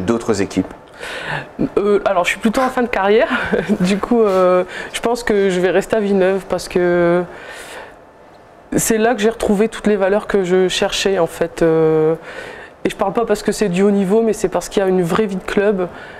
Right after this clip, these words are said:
Speaker 2: euh, une v-, une vraie section féminine, euh, une vraie, euh, une vraie cohésion entre les filles, une vraie bi-, bienveillance. Euh,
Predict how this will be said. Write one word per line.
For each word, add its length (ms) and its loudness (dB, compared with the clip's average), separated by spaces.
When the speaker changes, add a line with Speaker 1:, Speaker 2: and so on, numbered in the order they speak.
Speaker 2:
euh, 180 4
une 160 2
v-, 120 -2
une 120 2
vraie 220 2
section 320 -2
féminine, 580 0
euh, 320 2
une 140 2
vraie, 440 2
euh, 100 0
une 160 4
vraie 260 2
cohésion 460 2
entre 220 0
les 140 2
filles, 400 2
une 100 4
vraie 180 0
bi-, 160 0
bienveillance. 840 0
Euh, 460 2